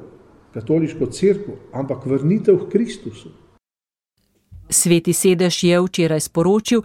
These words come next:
Speaker 2: da je bil na Kitajskem posvečen nov škof v kraju Zhengzhou v provinci Henan in da je do posvečenja prišlo v sklopu sporazuma med Vatikanom in Kitajsko. Papež Frančišek je Tadeja Wanga Jušenga za škofa imenoval šestnajstega decembra,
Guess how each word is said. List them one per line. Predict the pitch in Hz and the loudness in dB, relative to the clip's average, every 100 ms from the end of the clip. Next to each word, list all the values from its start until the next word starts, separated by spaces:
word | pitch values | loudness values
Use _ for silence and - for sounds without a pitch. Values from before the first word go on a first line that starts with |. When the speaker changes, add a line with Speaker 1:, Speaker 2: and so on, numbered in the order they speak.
| - 208 - | -4 -10 0
Speaker 2:
da | 180 | 4
je | 190 | 4
bil | 165 170 | 2 0
na | 160 - | 0 -2
Kitajskem | 160 170 170 185 - 214 | -2 2 2 0 0 0
posvečen | 202 - 190 - 185 190 180 | 0 0 0 2 2 2 2
nov | 180 156 | 2 0
škof | - - 160 156 - | -4 0 0 0 -4
v | 170 | -6
kraju | 165 175 160 165 170 | -2 0 2 2 2
Zhengzhou | 147 160 156 139 175 247 - - - | 0 0 2 2 2 0 -4 -10 -4
v | 202 | 0
provinci | 196 175 175 - 170 | 2 2 0 0 -4
Henan | - 190 180 151 - - - - | 0 2 2 2 -2 -12 -10 0
in | 190 180 | 2 4
da | 160 | 2
je | 156 143 - | 0 -4 -4
do | 160 | -4
posvečenja | 170 - 165 - 180 208 220 | -2 -2 -2 2 4 4 2
prišlo | 233 220 - 185 | -2 -2 0 0
v | 170 | 0
sklopu | - - 170 160 - | -2 0 0 0 -2
sporazuma | 190 - 165 156 170 208 180 | -4 0 0 2 2 4 4
med | 156 143 | 0 0
Vatikanom | 165 185 233 - 170 170 185 | -2 -2 -2 0 2 4 4
in | 170 151 | 2 0
Kitajsko. | 208 - 139 131 - 160 - _ _ _ - - - - - | -4 -2 -4 -6 -4 -4 -6 _ _ _ -20 -18 -18 -8 0
Papež | 175 156 156 - | 2 2 -4 -6
Frančišek | 165 160 - 240 - 202 180 | 0 0 2 2 0 -2 -2
je | |
Tadeja | 170 160 160 147 135 | 0 0 0 0 0
Wanga | 151 175 202 208 196 | 0 2 2 2 0
Jušenga | 170 151 - 196 220 226 214 | -4 -4 -2 2 2 2 0
za | 165 165 | 0 -2
škofa | - - 160 175 226 | -2 0 0 0 2
imenoval | 226 220 208 165 170 - | 4 4 2 2 0 -2
šestnajstega | - 185 165 170 151 - 151 156 | -4 -4 -2 0 -2 -2 -4 -2
decembra, | 156 - 180 175 160 147 | -2 0 2 2 2 -2